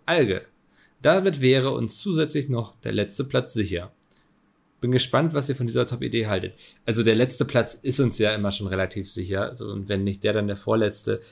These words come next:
Ich weiß aber nicht, ob Jens Knossalla so schlecht ankommen würde. Wenn der irgendwie,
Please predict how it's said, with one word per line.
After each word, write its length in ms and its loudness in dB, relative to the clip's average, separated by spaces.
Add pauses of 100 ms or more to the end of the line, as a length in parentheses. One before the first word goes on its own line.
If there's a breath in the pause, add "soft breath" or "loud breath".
(220 loud breath)
Ich 120 -8
weiß 220 6
aber 160 6
nicht, 160 4
ob 160 -2 (280)
Jens 240 -4
Knossalla 460 0
so 100 -2
schlecht 320 -6
ankommen 580 -6
würde. 360 -8 (320 soft breath)
Wenn 180 0
der 240 2
irgendwie, 460 0